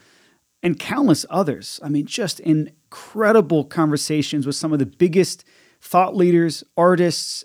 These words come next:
and I think shakers and movers, not only in Nashville, but beyond. And so it is a little bittersweet to now be landing the plane on the Love Good podcast as we land the plane on this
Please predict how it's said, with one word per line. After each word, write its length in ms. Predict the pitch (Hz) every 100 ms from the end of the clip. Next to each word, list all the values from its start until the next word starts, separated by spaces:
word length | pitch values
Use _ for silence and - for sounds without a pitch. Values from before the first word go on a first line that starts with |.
| -
and 200 | 143 143
I 100 | 160
think 220 | - 143
shakers 380 | - 147 143 127
and 100 | 131
movers, 440 | 147 127 123 - - _ _ -
not 140 | 180
only 280 | 220 180 147
in 100 | 147
Nashville, 520 | 147 165 165 - 127
but 400 | 110 135 - -
beyond. 560 | 117 131 139 123 92 - _ _ _ _
And 140 | - 160
so 200 | - 170
it 100 | 180
is 340 | 233 208 - -
a 100 | 156
little 480 | 165 190 214 202 - -
bittersweet 720 | 143 180 - - 254 - - _ _ _ -
to 100 | 151
now 180 | 165 151
be 120 | 156
landing 380 | 147 160 165 180
the 80 |
plane 380 | 180 - 143 143
on 80 | 151
the 80 | 135
Love 160 | 131
Good 160 | 110 131
podcast 640 | - 151 147 151 143 139
as 100 | 147
we 80 | 131
land 320 | 127 160 190
the 60 | 196
plane 460 | - 190 196 165 156
on 240 | 156 151
this 280 | 147 139